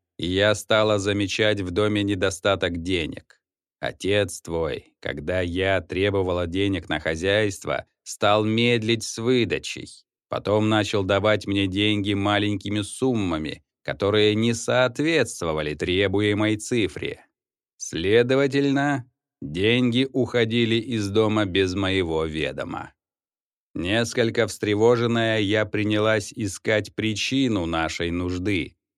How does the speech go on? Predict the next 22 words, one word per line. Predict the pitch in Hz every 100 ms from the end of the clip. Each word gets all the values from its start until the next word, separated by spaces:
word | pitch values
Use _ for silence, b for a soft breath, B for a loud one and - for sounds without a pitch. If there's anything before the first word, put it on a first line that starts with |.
| _
Моим | 71 82 82
первым | 78 95 101 101 98
открытием | 92 95 101 104 101 95 90
было | 92 90 80 -
то, | 127 143 98 - _ _
что | - - 101 98
твой | 101 101 113 113
отец | 104 101 95 113 113 - -
каждый | - 107 110 104 104 113
вечер | 107 120 104 - 71 - -
отнюдь | 78 76 92 98 92 - - -
не | 95 110 110
ложился | 110 107 117 165 - 131 120
спать | - - 95 90 - -
после | 85 80 78
того, | 73 71 76 98 151 143 _ _ _
как | 101 95
мы | 131 127
расходились | 120 113 - 117 117 120 110
по | - 104
своим | - 104 107 101 95
комнатам. | 104 95 78 64 - - -